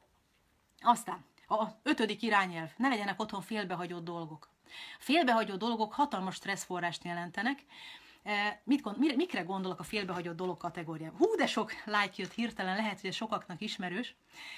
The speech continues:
Vannak emberek, akik egyszerűen mindent is félbehagynak, például az építkezést. Soha nem fejezik be.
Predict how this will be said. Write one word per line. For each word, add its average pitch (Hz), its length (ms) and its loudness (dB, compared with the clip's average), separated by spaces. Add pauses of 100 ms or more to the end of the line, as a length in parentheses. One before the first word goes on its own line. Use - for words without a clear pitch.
(300)
Vannak 285 340 6
emberek, 240 400 2
akik 190 220 -8
egyszerűen 196 400 -4
mindent 196 560 2
is - 380 -4
félbehagynak, 175 640 -4
például 214 220 -2
az 185 100 -4
építkezést. 165 760 -8 (640)
Soha 269 360 2
nem 208 140 0
fejezik 175 440 -2
be. 147 160 -12